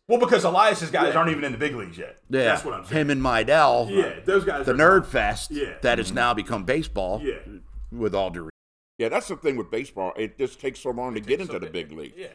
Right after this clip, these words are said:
Speaker 4: Not like football where you can, you, you're on the roster, and if a guy goes down, you can come in and, and
Speaker 1: Yeah.
Speaker 4: get a chance.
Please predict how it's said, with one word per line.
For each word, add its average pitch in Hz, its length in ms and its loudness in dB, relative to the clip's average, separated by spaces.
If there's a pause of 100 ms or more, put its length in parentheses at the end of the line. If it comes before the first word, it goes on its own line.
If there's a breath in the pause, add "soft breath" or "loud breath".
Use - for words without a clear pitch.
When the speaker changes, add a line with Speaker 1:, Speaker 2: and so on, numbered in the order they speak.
(120)
Speaker 4:
Not 139 180 -4
like 180 220 -4
football 120 400 0
where 107 120 -4
you 117 120 -10
can, 92 160 -12 (240)
you, 117 160 -8
you're 120 180 0
on 123 80 0
the 113 80 0
roster, 117 380 -2
and 110 100 -6
if 104 60 -10
a 101 60 -8
guy 123 180 2
goes 120 280 -2
down, 120 340 0
you 135 100 -4
can 107 100 -16
come 117 160 -4
in 123 180 -4
and, 107 120 -10
and 110 80 -4
Speaker 1:
Yeah. - 60 -8
Speaker 4:
get 123 100 -2
a 110 60 -2
chance. 117 580 -8